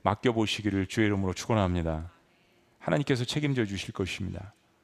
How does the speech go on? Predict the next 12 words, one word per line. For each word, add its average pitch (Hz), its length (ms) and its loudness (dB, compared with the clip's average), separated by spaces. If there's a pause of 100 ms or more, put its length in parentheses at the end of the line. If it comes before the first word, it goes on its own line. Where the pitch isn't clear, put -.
(300)
자, - 140 -4
두 156 200 2
번째 175 380 4
인생을 156 420 4
가장 147 340 2
아름답게 135 480 4
사는 127 400 2
비결은요, 113 680 2 (1600)
주님께서 165 540 2
주신 117 460 0 (500)
그 120 240 2
구원의 139 720 2